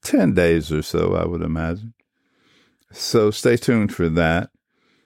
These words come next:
And so we didn't wanna cover too much. And as our friend and collaborator,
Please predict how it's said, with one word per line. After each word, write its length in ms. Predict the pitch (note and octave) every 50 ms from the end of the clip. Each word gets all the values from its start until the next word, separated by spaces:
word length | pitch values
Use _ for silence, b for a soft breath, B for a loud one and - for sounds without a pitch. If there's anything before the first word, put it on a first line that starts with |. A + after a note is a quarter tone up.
| _ _ _ _ _ _ _ -
And 220 | G2 G2 G2 G2
so 260 | - - A2 G2 G2
we 160 | G2 G2 G#2 G2
didn't 260 | F#2+ F#2 F#2 F#2 F#2
wanna 180 | F2 E2 E2
cover 300 | - - A#2 G2 F2+ E2+
too 260 | F2 - - - G#3+ G3+
much. 440 | - F2+ E2 D#2+ E2 - - - - -
And 480 | G2 G2 F#2+ F#2+ F#2+ F#2+ F#2 F#2 F#2 _ _ _ _ _ _ _ _ _ _ -
as 280 | G#2+ A2 G#2+ G#2+ G#2+
our 160 | A#2 G#2 G2+
friend 640 | G#2 - - - A2+ A2 A2 A2 A2 G#2+ G#2 G#2 G#2
and 260 | F2+ D#2+ G#2 G#2 G2+
collaborator, 880 | - A#2+ G2+ G2 G2 G2+ G2 G2 F#2+ F#2+ G2 G2 G2 G2 F#2+ F#2 F#2+ F#2